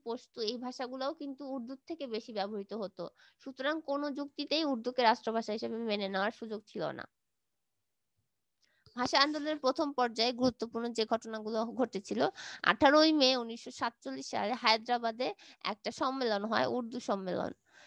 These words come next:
সেই উর্দু সম্মেলনে উর্দুকে কি রাষ্ট্রভাষা কিভাবে করা যায় বা উর্দু যে রাষ্ট্রভাষা হওয়া উচিত, এই সংক্রান্ত একটা আলোচনা হয়েছিল, ঘোষণা হয়নি, আলোচনা হয়েছিল।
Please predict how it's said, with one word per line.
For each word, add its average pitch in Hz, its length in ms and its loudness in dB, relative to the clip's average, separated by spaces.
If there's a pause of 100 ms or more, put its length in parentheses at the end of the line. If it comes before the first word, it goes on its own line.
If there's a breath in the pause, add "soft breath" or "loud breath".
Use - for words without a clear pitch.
(160 loud breath)
সেই 269 160 4
উর্দু 262 320 2
সম্মেলনে 285 680 4
উর্দুকে 285 1000 2
কি 262 200 -10
রাষ্ট্রভাষা 240 560 -2
কিভাবে 254 420 0 (260)
করা 226 240 6
যায় 226 260 0
বা 208 180 2
উর্দু 226 340 -4
যে 247 100 -6
রাষ্ট্রভাষা 233 460 0
হওয়া 226 180 6
উচিত, 262 360 -4 (280 loud breath)
এই 262 320 -2
সংক্রান্ত 262 520 -6
একটা 240 220 -2
আলোচনা 262 480 2
হয়েছিল, 190 440 -4
ঘোষণা 269 440 -2
হয়নি, 233 360 -2
আলোচনা 240 500 2
হয়েছিল। - 400 -6